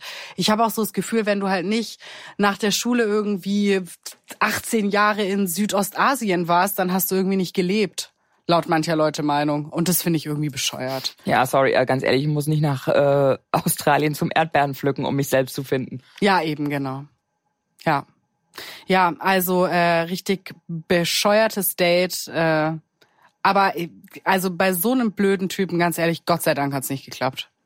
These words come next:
Speaker 2: Ja,
Speaker 1: Also.
Speaker 2: sei froh. Und sei auch froh, dass du nicht noch versucht hast, irgendwie das ihm recht zu machen oder sowas. Hättest du dann noch irgendwie so einen Tipp so generell, wenn, wenn du dich so herabgewürdigt fühlst, was du dann sagen würdest? Oder hast du, hattest du schon mal so eine Situation?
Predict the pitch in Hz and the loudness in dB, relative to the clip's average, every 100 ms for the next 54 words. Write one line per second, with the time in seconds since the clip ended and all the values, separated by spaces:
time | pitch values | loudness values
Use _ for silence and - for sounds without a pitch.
0 | _ _ _ - 139 139 139 127 143 131 | _ _ _ -2 2 2 2 0 0 0
1 | 123 123 - - 165 160 160 147 147 - | 0 -2 -12 -6 0 4 4 4 2 0
2 | 151 143 156 139 - 139 - 123 139 147 | 0 0 -2 -6 -4 -2 0 -2 -2 -2
3 | 151 117 - 139 135 131 127 131 123 - | 0 -2 -2 -4 -2 -4 -4 -4 -6 -4
4 | 135 127 117 - - 113 110 - 107 113 | -2 -2 -4 -6 -6 -6 -6 -8 -8 -8
5 | 117 117 - - 147 160 165 156 151 139 | -6 -8 -6 0 0 2 0 2 2 0
6 | 135 139 135 131 131 - 214 - 185 170 | 2 2 2 2 0 0 -2 -2 0 2
7 | 175 175 170 175 180 170 170 165 165 165 | 2 4 4 4 4 2 0 0 0 0
8 | 165 160 160 160 165 151 156 151 - 156 | -2 -2 -2 -2 0 0 0 -2 -2 2
9 | 170 165 160 - 185 180 165 165 156 151 | 2 2 -2 -2 0 0 0 0 0 2
10 | 147 135 143 185 180 185 185 - - 151 | 2 4 4 2 2 2 2 0 0 2
11 | 147 147 165 185 151 170 185 185 180 180 | 2 0 0 2 2 0 -2 0 2 2
12 | 180 175 165 175 - 180 180 190 196 | 0 0 0 -2 0 2 2 2 0